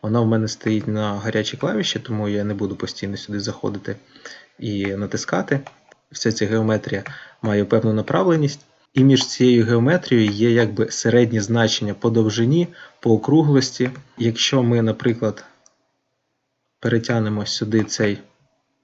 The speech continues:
Edge і на-, і застосуємо Set Flow, він в нас вирівняється і застосує середнє, якби, значення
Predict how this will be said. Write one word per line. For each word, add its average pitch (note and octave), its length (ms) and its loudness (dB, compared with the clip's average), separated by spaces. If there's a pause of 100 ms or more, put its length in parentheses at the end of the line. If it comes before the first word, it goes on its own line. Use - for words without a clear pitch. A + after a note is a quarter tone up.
(320)
Edge F3 320 0 (1080)
і A#2 80 0
на-, A#2 160 4 (120)
і B2 120 2
застосуємо A2+ 640 0
Set - 300 -6
Flow, G3 220 0 (680)
він C3+ 240 4
в A#2 60 4
нас B2+ 340 2
вирівняється A2 960 2 (140)
і A#2 240 4 (320)
застосує A#2+ 760 2
середнє, A2+ 560 2
якби, G#2 300 -2
значення A#2+ 600 0